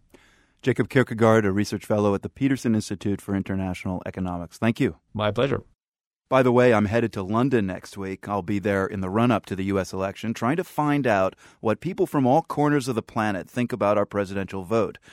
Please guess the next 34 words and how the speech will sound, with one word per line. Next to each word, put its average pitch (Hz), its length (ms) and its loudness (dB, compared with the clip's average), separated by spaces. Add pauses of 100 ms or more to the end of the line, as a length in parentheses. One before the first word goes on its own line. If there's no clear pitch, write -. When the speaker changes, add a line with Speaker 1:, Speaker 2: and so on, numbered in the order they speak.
(260)
Speaker 1:
And 117 200 2
if 110 80 0
you 185 240 0
are 151 160 4
from 135 160 -2
somewhere 139 520 2
other 123 220 4
than 120 160 2
the 113 80 2
U 104 160 4
S, 101 220 2
I 107 80 0
want 123 180 0
to 117 60 -2
hear 110 260 0
from 101 300 -2
you, 101 320 0 (100)
too. 80 380 -10 (380)
How 139 160 4
does 151 340 4
an 127 160 0
American 107 440 2
president 90 640 -6
affect - 480 -2
your 127 400 6
economy, 95 640 -8 (180)
not 165 120 -2
to 131 60 0
mention 131 400 2
your 117 140 4
security 113 580 -2
and 90 120 -8
your 95 100 -6
future? - 480 -4